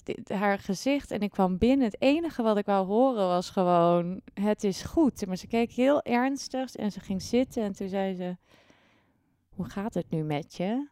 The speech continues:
En toen dacht ik, "Ja, nee." Toen begon ik al te huilen. Toen dacht ik, "Dit, dit, dit is het niet."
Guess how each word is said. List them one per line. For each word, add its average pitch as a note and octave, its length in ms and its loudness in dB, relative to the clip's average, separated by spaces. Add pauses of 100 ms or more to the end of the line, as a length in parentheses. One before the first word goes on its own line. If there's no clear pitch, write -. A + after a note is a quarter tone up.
(140)
En F#3+ 100 -12
toen E3 120 -12
dacht D#3+ 200 -6
ik, - 60 -20
"Ja, E3 120 -10
nee." D#3 580 -6
Toen - 140 -12
begon F3 240 -2
ik E3+ 100 -2
al E3+ 80 2
te D#3+ 100 -2
huilen. E3+ 440 2
Toen - 140 -6
dacht E3 220 -6
ik, F3 160 -8
"Dit, E3+ 140 -4 (140)
dit, F3 200 -2 (160)
dit F#3 240 -2
is G3 160 0
het A3 100 -2
niet." D#3+ 460 -4